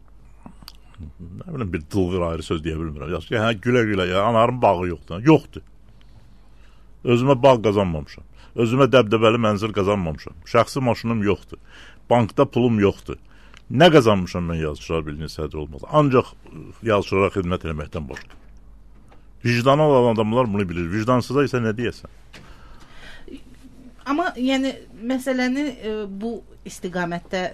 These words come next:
Speaker 2: yəni, müzakirəni bu istiqamətdə qurmaq istəməzdim. Hər halda, e, mən sırf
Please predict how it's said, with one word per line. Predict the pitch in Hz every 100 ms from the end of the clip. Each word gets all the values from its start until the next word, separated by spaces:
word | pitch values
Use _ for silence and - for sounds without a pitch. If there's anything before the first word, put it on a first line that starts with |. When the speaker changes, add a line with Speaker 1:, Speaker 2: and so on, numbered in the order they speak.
| 165
Speaker 2:
yəni, | 156 160 165
müzakirəni | 180 185 180 190 196
bu | 202
istiqamətdə | 190 180 170 160 160 - 170
qurmaq | 165 160 165 -
istəməzdim. | - 170 170 160 120 127
Hər | 156 165 170
halda, | 165 196 - - -
e, | - 170 -
mən | 247 262 262 -
sırf | - 262